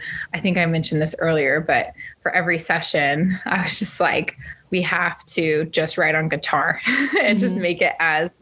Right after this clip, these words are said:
Speaker 1: authentic as possible." So in some ways, I would say that I've kind of gone back to the basics of songwriting, um, for this next phase of my,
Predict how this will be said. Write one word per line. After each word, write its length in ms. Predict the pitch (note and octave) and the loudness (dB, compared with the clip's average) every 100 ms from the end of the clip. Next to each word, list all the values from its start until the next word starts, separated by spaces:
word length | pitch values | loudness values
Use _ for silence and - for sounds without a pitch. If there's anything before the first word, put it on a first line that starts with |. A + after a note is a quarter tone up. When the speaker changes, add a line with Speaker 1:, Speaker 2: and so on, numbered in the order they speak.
| - - - - | -14 -12 -6 -4
Speaker 1:
authentic 520 | F3+ D#3 E3 E3+ E3 | 0 0 2 0 2
as 160 | D#3+ - | 0 0
possible." 520 | D3+ D#3 - F#3+ G3+ | -2 -2 -2 -2 -2
So 440 | G3+ F3+ E3+ E3+ - - - | 2 2 2 0 -6 -16 -8
in 120 | - F3+ | -4 -2
some 300 | - F3+ F3+ | 0 2 2
ways, 320 | F3+ E3+ E3 | 2 2 2
I 80 | D#3+ | 2
would 160 | D#3+ D#3+ | 0 -2
say 340 | - D#3 D3 | 0 2 2
that 340 | D3+ C#3+ C#3+ - - - - - - - | 2 0 0 -4 -10 -8 -8 -12 -8 -2
I've 140 | E3+ | -2
kind 240 | - F3 E3+ | 0 0 0
of 120 | E3 | 0
gone 320 | E3+ D#3+ E3 | 0 0 2
back 300 | D#3+ D3+ - | 0 0 -2
to 100 | - | -2
the 180 | D#3+ D#3+ - | 0 -2 0
basics 680 | C#3+ D#3+ E3 G3 G3 - - - | 2 2 2 0 0 -4 -8 -2
of 420 | G3+ G3+ G3+ G3 - - - | 0 2 0 -6 -14 -20 -20
songwriting, 880 | - A3 G#3 G#3+ G#3+ G#3+ G#3+ G#3+ A3 - | -2 0 2 2 2 2 2 2 0 0
um, 500 | F3+ E3+ F3+ F#3 F#3 - _ - - - | 2 2 2 2 -2 -12 _ -8 -8 -4
for 120 | - F#3+ | 0 2
this 220 | F#3 F#3 | 0 0
next 320 | F3+ F3+ - | 0 0 -2
phase 340 | - F3 F3 F3 | 0 2 0 -2
of 160 | E3+ | -2
my, 460 | F3 D#3+ D#3+ E3 | 0 2 2 2